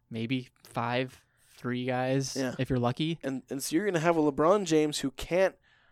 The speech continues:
Speaker 2: they're gonna have to do a load management for, he might play sixty-five games this year,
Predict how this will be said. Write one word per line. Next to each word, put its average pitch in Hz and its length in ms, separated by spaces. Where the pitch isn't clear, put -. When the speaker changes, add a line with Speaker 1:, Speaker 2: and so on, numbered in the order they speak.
Speaker 2:
they're - 120
gonna 147 160
have 139 160
to 123 60
do 135 160
a 123 40
load 151 260
management 151 580
for, 127 200
he 131 240
might 135 200
play 139 320
sixty-five 135 800
games 151 320
this - 180
year, 120 300